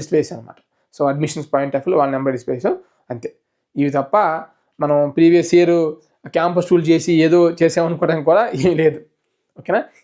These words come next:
ఈ ఇయర్ అనుకుంటున్నాం, ఈ ఇయర్ ఒక ఫిఫ్టీ క్యాంపస్ టూర్ చేయాలని అనుకుంటున్నాం. So దాని పరంగా ప్లాన్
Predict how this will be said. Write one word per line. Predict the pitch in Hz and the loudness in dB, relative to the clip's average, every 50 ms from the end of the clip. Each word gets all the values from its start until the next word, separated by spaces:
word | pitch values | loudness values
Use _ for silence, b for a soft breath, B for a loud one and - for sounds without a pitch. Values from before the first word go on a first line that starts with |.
| b - 196 | b 0 2
ఈ | 214 | 4
ఇయర్ | 247 254 247 208 - - - | 4 4 4 2 0 -2 0
అనుకుంటున్నాం, | 180 202 214 233 240 190 185 156 - - 170 | 0 0 2 0 0 0 -2 -4 -6 -2 0
ఈ | |
ఇయర్ | 175 185 185 | 2 2 2
ఒక | 180 - - | 2 0 -4
ఫిఫ్టీ | 170 - - 196 175 | -4 -4 -6 -4 -2
క్యాంపస్ | 185 180 185 190 - - | 0 0 0 0 -2 -2
టూర్ | - 208 - - | -2 -2 2 2
చేయాలని | 185 175 170 170 165 165 | 2 2 2 0 -2 -6
అనుకుంటున్నాం. | 160 147 175 156 180 262 349 - b b b b b b b _ | -6 -4 -4 -2 -2 -2 -2 -4 b b b b b b b _
So | - 165 | -4 -2
దాని | 156 156 151 151 | 0 0 0 0
పరంగా | 156 165 175 185 196 180 160 - - - | -2 0 0 0 0 0 -2 -4 -6 -4
ప్లాన్ | - 147 143 143 | -2 -2 -2 -2